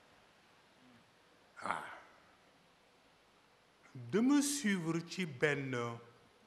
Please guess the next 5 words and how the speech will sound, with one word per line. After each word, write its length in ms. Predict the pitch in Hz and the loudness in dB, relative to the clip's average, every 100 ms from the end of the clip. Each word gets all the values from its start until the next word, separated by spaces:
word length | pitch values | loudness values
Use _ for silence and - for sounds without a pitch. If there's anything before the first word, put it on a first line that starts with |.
| _ _ _ _ _ _ _ _ - - _ _ _ _ _ _ _ _ _ _ _ _ _ _ _ _ _ _ _ _ _ - | _ _ _ _ _ _ _ _ -20 -20 _ _ _ _ _ _ _ _ _ _ _ _ _ _ _ _ _ _ _ _ _ -6
émission 720 | 147 160 190 190 - 151 147 | -2 2 2 0 2 4 2
ci 160 | 143 165 | 0 -4
télévision. 720 | - 143 127 117 107 87 95 - - - _ _ _ _ _ _ _ _ _ _ _ _ _ - - - _ _ - - - - - - - - - - - - - - | 2 2 2 0 -4 -6 -10 -12 -18 -20 _ _ _ _ _ _ _ _ _ _ _ _ _ -20 -20 -20 _ _ -20 -20 -20 -20 -20 -20 -20 -20 -20 -20 -20 -20 -20 -4
Benn 220 | 139 208 269 220 | 2 4 4 6
humoriste 760 | 214 208 196 175 185 - - | 6 8 8 6 2 -4 -10